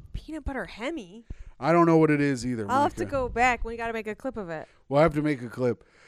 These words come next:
Speaker 2: Immortal Leon, Immorta-, Immortan Leo says,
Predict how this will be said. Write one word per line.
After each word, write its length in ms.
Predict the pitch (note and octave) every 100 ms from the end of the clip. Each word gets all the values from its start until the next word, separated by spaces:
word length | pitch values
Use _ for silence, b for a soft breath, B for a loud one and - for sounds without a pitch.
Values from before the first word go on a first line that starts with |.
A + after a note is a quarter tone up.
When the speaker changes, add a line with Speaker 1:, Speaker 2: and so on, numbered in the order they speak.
| b -
Speaker 2:
Immortal 480 | F3 G3 B3 G#3 A3
Leon, 600 | B3+ A#3+ A#3 A#3 A3+ - D3+ -
Immorta-, 800 | F#3+ F3+ A3 A#3 G#3 G#3+ G#3+ G#3 -
Immortan 840 | E3 E3 A3+ C#4+ - B3+ C#4+ C4+ C4+
Leo 420 | C4 B2+ A#2+ C#3+
says, 720 | - C#3+ C#3 D3+ G#3+ G#3 -